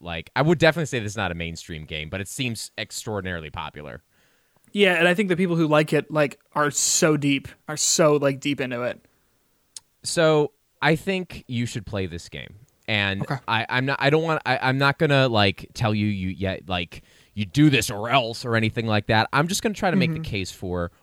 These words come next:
Speaker 1: why you should play this game. Now, um, for those of you in the world who don't know, uh, what the, uh, Yakuza games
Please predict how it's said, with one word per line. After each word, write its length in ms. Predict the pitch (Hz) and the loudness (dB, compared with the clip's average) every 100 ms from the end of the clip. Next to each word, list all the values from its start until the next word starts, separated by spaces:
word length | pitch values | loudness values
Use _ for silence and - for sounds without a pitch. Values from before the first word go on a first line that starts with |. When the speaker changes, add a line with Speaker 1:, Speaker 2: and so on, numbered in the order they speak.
| _ | _
Speaker 1:
why 260 | 107 107 | 0 0
you 220 | 107 95 95 | 2 -2 -4
should 200 | 92 - | -6 -10
play 220 | 85 80 | -8 -8
this 220 | 73 - | -10 -14
game. 220 | 57 - _ _ - - - _ - | -14 -18 _ _ -20 -20 -20 _ 0
Now, 300 | 151 147 151 _ - | 6 6 6 _ 2
um, 420 | 135 123 113 101 - | 4 4 0 -4 -16
for 320 | - 156 147 | -2 0 0
those 320 | 139 147 196 180 | 0 0 0 -2
of 80 | |
you 100 | 175 160 | -4 -2
in 60 | |
the 80 | 135 | -2
world 460 | 104 104 98 92 - | -4 -4 -2 -4 -6
who 120 | 107 | -4
don't 300 | 110 107 92 | -2 -2 -4
know, 540 | 98 95 90 87 85 117 | -4 -2 -2 -4 -6 -10
uh, 380 | 95 90 87 87 - | -4 -2 -2 -4 -10
what 360 | 101 101 - - - | -8 -8 -8 -14 -12
the, 480 | 92 92 90 87 - _ - | -8 -6 -6 -8 -14 _ -16
uh, 260 | 87 87 76 | -12 -10 -10
Yakuza 560 | 98 104 101 107 87 82 | -4 -2 -2 -6 -6 -8
games 400 | 90 87 87 | -6 -6 -8